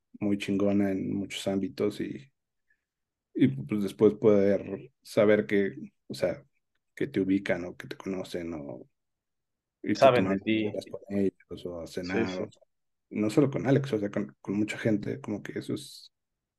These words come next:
Speaker 1: también es una gratificación extra que viene con el trabajo y que para mí es súper valioso.
Speaker 2: Raúl, en esta última parte del podcast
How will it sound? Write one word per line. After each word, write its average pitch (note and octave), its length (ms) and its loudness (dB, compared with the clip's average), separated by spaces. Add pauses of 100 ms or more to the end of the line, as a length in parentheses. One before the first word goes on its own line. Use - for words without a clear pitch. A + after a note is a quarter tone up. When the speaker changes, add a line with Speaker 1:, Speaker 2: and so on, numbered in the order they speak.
(360)
Speaker 1:
también G#2+ 280 2
es - 140 -2
una G2 600 0 (200)
gratificación G2+ 920 0
extra G2+ 320 -4
que - 100 -6
viene G2 200 -4
con - 120 -6
el - 60 -10
trabajo - 520 -2
y - 240 -8 (540)
que - 80 -8
para F#2 240 0
mí F#2+ 140 -6
es F#2+ 120 -8
súper - 340 -8
valioso. - 360 -8 (1040)
Speaker 2:
Raúl, D#3 500 12
en E3 160 8
esta F#3+ 180 8
última E3 400 10
parte D#3+ 320 10
del A2+ 800 6
podcast E3+ 640 4